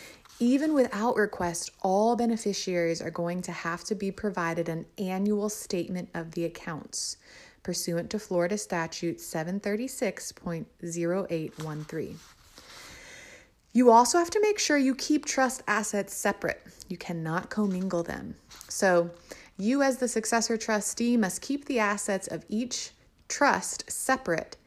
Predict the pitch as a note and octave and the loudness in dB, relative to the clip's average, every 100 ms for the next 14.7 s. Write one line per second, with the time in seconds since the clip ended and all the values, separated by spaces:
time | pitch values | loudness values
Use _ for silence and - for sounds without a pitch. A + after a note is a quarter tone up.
0 | _ - F#3+ - G3 F3+ F#3+ B3+ G#3+ F#3+ | _ -6 -6 -4 -4 -2 0 2 0 0
1 | - F#3 - - B3 - E3+ - E3+ F3+ | -2 -4 -2 0 0 0 -2 -2 -6 -6
2 | - C4+ C4 - - E3 D#3 - - - | 0 0 0 -6 -2 -2 -2 -8 -10 -12
3 | - - F#3+ F#3 B3+ C#4+ C4+ A#3+ - - | -10 -2 -2 2 0 2 0 0 -4 0
4 | B3 B3 B3+ B3 B3 G#3 E3+ - A3 A#3 | 0 2 0 2 0 0 -2 -2 -2 -2
5 | G#3 G#3 G3+ - G3 G3 - F#3 F3+ F3+ | -2 -2 -4 -4 -4 -4 -4 -6 -6 -8
6 | - - - - F#3 E3+ - G3 F#3+ - | -20 -20 -6 2 2 2 -2 0 0 -4
7 | F3 F3 E3+ - - F3+ F#3 G#3 - A#3+ | -6 -4 -4 -4 -2 0 0 -2 0 0
8 | A#3+ - - F3 D#3+ D3+ G#3 E4+ - - | 0 -4 -4 -4 -2 -2 -2 -2 -6 -20
9 | - - _ - F3+ F3 E3+ D#3+ D#3+ D#3 | -20 -20 _ -2 -2 0 -2 0 0 -2
10 | D#3 - D#3 D#3+ F3 G3 G3 F#3+ F#3 F3+ | -6 -8 -8 -4 0 0 0 -4 -2 -2
11 | F3 D#3 - E3+ F#3 F#3 - F3 E3+ E3 | -4 -8 -6 -4 -4 -4 -4 -4 -4 -4
12 | - - - E3 F3+ F3+ E3+ E3+ - E3 | -8 -6 -2 0 0 -2 -4 -6 -6 -4
13 | D#3+ D#3+ - - - D3+ - D3 F#3 G#3 | -4 -6 -8 -12 -8 -8 -8 -4 0 0
14 | G3 - E3+ E3 E3 - | -2 -4 -2 -2 -4 -10